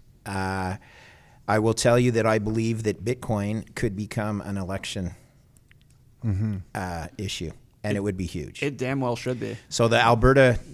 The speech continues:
Speaker 1: the local M Ps from Alberta, I shouldn't say local, the M Ps from Alberta particularly like the energy aspect of it. Uh, there's carbon trading. There's all sorts of stuff that Canada could be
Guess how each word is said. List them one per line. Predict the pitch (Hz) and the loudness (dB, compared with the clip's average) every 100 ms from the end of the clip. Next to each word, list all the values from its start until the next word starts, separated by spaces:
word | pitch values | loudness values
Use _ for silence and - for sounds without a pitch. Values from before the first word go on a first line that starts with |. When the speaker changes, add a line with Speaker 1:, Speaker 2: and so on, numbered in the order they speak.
| - 110 | -16 -4
Speaker 1:
the | 110 107 - | 0 0 2
local | 113 120 117 110 - - - - - 107 | 2 4 4 2 0 -10 -20 -20 -8 -2
M | 101 | 6
Ps | - 107 110 | 6 6 0
from | 101 98 | -2 -2
Alberta, | 92 92 104 90 | -2 -2 -2 -2
I | 90 92 | -4 -4
shouldn't | 113 95 | -4 -4
say | 90 | -2
local, | 92 95 87 | -4 -4 -4
the | 90 | -2
M | 107 | 0
Ps | 101 113 107 | 0 -2 -2
from | 104 92 | -4 -4
Alberta | 90 98 95 87 | -4 -4 -6 2
particularly | - - 104 - 92 92 87 | 2 2 -6 -4 -4 -4 -6
like | 87 90 - | -8 -8 -8
the | 82 82 - _ _ | -8 -8 -12 _ _
energy | 110 95 87 85 | -8 -8 -6 -8
aspect | 73 67 - 78 - | -10 -12 -12 -14 -12
of | 73 | -10
it. | 120 - - - - - - - - - - | -10 -12 -20 -20 -18 -18 -18 -20 -20 -20 -4
Uh, | 98 98 98 95 90 | 0 2 2 0 0
there's | 98 101 | -2 0
carbon | - 113 113 | 2 2 0
trading. | 104 101 98 117 120 - - _ _ _ _ _ - | 0 0 0 -2 -4 -12 -20 _ _ _ _ _ -6
There's | 101 95 | -4 0
all | 113 120 | 2 4
sorts | - 117 - | 4 0 0
of | - | -4
stuff | - 98 95 | -4 -4 -4
that | - | -10
Canada | - 95 92 80 | -8 -8 -6 -8
could | 85 90 78 | -10 -12 -10
be | 80 78 | -10 -10